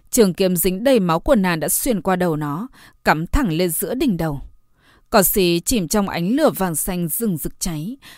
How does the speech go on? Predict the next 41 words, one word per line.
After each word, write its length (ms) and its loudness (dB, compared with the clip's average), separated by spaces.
trong 180 0
cặp 200 -2
mắt 200 -2
đỏ 180 2
lừ 320 2
vẫn 160 -6
còn 200 -2
vẻ 160 -2
ngạc 240 -4
nhiên 200 -4
không 300 -4
dám 220 -8
tin. 240 -6
Nhưng 200 0
rất 240 -4
nhanh 200 2
sau 200 -6
đó, 320 -6
toàn 220 2
thân 280 -2
nó 240 -2
đều 200 0
hóa 260 -6
thành 200 2
tro 220 -2
bụi. 240 -8
Nó 240 -2
đã 120 -6
chết. 280 -8
Vô 220 4
số 240 2
hồn 200 2
phách 240 -4
bị 140 -4
nhốt 260 -2
trong 200 -2
rừng 240 -4
không 260 -4
thể 180 -2
siêu 260 -2
sinh. 260 -2